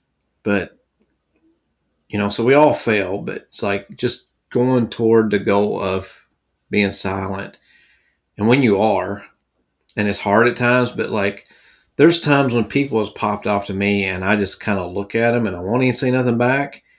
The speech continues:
And you walk away from the situation and you're like, it's not a feeling of like, "Ha, I got them," because they didn't get a rise out of me,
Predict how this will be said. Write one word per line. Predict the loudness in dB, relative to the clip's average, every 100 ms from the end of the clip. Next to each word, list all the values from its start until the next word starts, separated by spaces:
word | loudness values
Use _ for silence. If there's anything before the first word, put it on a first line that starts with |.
| _ _ _ -2
And | 2
you |
walk | 4 2 4
away | 2 2
from | 0
the | -4
situation | -4 -6 -4 -4 -2 -2 -2 -2 -4 _ _ _ _ _ _ _ -2
and | 0
you're | 2 2
like, | 2 0 -2 _ _
it's | -8 0
not | 2 2
a |
feeling | 2 2 2
of | 2
like, | -2 -4 -4
"Ha, | 0 2 2
I | 0
got | -2 -2
them," | -2 0 0
because | -2 -4 -2
they | -2 -2
didn't | -2 0
get | 0
a | 0
rise | -2 -2 0 0
out | 0 0
of | 0 0
me, | -2 -4